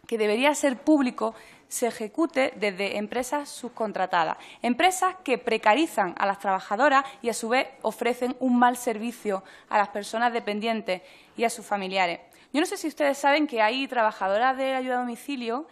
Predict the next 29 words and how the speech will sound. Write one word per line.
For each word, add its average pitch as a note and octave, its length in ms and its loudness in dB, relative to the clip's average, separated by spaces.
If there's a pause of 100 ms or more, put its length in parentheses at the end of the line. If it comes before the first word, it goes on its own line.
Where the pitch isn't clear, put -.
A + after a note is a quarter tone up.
(240)
que A3 100 -6
cobran B3+ 400 0
tres A3+ 180 0
euros B3+ 220 0
la G3 200 2
hora. F#3+ 240 -6 (500)
Yo C4+ 100 0
no D#4+ 80 4
sé F4 100 -8
si D4+ 120 -8
ustedes C#4 320 -4
saben C4 440 -2 (300)
que C4 80 -4
hay B3+ 80 0
trabajadoras B3+ 560 0
de C4+ 60 -4
la C4 80 0
ayuda B3+ 240 -2
a - 20 2
domicilio A#3+ 640 -4 (200)
que A3+ 80 -6
tienen C4+ 160 -4
que D4+ 80 -6
comprarse C4+ 340 -4
los B3 140 -2
guantes B3+ 320 -2
si G3+ 140 -16
quieren G#3+ 280 -6
utilizarlos. F3+ 680 -10